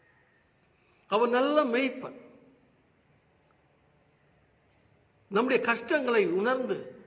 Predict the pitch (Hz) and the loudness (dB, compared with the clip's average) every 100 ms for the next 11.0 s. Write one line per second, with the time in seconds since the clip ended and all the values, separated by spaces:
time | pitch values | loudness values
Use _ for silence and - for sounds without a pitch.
0 | - 190 269 269 185 135 - - - - | -8 -6 -4 -6 -8 -12 -16 -20 -20 -20
1 | _ _ 170 180 180 156 170 226 226 214 | _ _ -8 -6 -6 -4 -4 -4 -4 -4
2 | 190 196 185 160 147 139 127 - - - | -2 -2 -2 -4 -6 -8 -12 -18 -20 -20
3 | _ _ _ _ _ _ _ _ _ 508 | _ _ _ _ _ _ _ _ _ _
4 | _ 508 _ _ _ 508 508 508 494 494 | _ _ _ _ _ _ _ _ _ _
5 | _ _ _ _ _ _ _ _ - 180 | _ _ _ _ _ _ _ _ -4 0
6 | 196 190 185 180 185 185 147 - - - | 2 4 2 2 4 2 2 -6 -16 -20
7 | - - - _ _ - 151 190 196 202 | -20 -20 -20 _ _ -8 0 2 2 -2
8 | 185 - 202 147 - - - - - - | -4 2 2 2 -6 -14 -18 -20 -20 -8
9 | 156 160 151 147 160 165 190 175 165 160 | -6 -4 -4 -4 -4 -4 -4 -2 -2 -4
10 | 165 165 147 127 - 131 127 - 117 131 | -4 -4 -6 -10 -14 -14 -14 -16 -20 -20